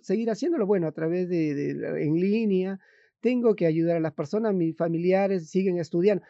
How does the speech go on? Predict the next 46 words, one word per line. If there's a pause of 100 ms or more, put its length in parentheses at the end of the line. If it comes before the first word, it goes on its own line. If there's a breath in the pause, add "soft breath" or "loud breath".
(160 soft breath)
O
sea,
están
pensando
en
seguir
haciendo
las
cosas,
porque (300 soft breath)
lo
otro (140)
más
bien
significa (120)
paralizarme,
o
sea,
bloquearme. (340 soft breath)
Y,
y
realmente
a
eso
nos
lleva
la
ansiedad,
y
esa
es
la
ansiedad,
entre
comillas,
que
perturba, (260 soft breath)
y
ya
se
transforma
en
un
trastorno
de
ansiedad.